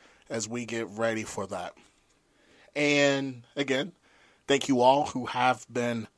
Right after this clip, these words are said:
listening to our podcast, and just wanna encourage you to, uh, share the podcast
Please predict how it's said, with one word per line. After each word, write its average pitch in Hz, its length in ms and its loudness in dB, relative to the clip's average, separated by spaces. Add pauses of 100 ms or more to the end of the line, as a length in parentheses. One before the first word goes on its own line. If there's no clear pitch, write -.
(120)
listening 160 560 2 (460)
to 131 120 0
our 117 140 4
podcast, 151 680 0
and 120 140 -4
just 120 180 0
wanna 123 200 -4
encourage 127 540 -2
you 131 180 -2
to, 120 520 0
uh, 110 120 0
share 113 280 0
the 117 60 -8
podcast 147 840 -4